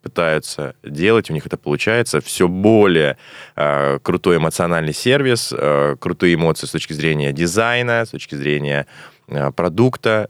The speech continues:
И то есть мы сейчас находимся в такой период, когда ресторанный бизнес развивается очень активно, и это здорово, что мы в такое время оказались.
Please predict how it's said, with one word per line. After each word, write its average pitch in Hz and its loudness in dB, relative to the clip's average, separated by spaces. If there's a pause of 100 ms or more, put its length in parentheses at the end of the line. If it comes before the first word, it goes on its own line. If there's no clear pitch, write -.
И 85 -10
то 87 -2
есть - -2 (140)
мы 98 0
сейчас - -4
находимся 85 -2
в - -16
такой 80 -2
период, 110 -2
когда 76 0 (300)
ресторанный 80 -2
бизнес 98 -2
развивается 73 -2
очень 76 0
активно, 92 -4
и 71 0 (320)
это 80 -2
здорово, 78 0
что - -6
мы 76 0
в - -8
такое 73 -2
время 69 0
оказались. 65 -8